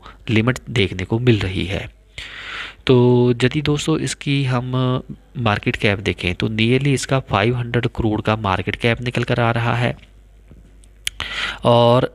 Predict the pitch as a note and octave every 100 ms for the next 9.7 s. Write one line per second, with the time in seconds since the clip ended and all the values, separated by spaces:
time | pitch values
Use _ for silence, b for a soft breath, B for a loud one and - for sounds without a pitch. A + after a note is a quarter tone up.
0 | - B2+ A#2 C3 - B2+ - B2 A#2 A#2
1 | B2 A2 G#2+ B2 B2 - - C#3 B2+ A#2
2 | A#2 A2 - - - G#2+ G#2+ - C3 -
3 | B2 A2 - A#2 G#2 A2+ B2+ - - A2
4 | G2 - A#2 - A#2+ G2 G2+ F#2 - G2
5 | - C3 C#3+ C3 B2 D3 - B2 A2+ A#2+
6 | A#2 G2+ G2+ A#2+ B2+ A2+ G2+ G2+ - -
7 | A2+ A2 A#2+ A#2+ - G#2+ G2 A2 A2+ A2
8 | B2 A2 G2 G2 A2+ A#2 - D3 - A#2+
9 | A2 G2+ - A2+ A#2 C3+